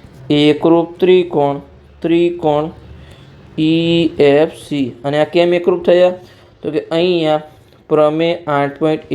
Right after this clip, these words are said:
એક મુજબ, પ્રમેય આઠ પોઇન્ટ એક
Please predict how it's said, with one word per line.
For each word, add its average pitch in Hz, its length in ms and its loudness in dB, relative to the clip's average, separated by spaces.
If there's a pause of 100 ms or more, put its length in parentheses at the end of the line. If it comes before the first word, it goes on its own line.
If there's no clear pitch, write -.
એક 156 160 0 (100)
મુજબ, 131 340 -2 (840)
પ્રમેય 156 580 0 (260)
આઠ 139 380 -4
પોઇન્ટ 151 260 -2 (120)
એક 185 140 -2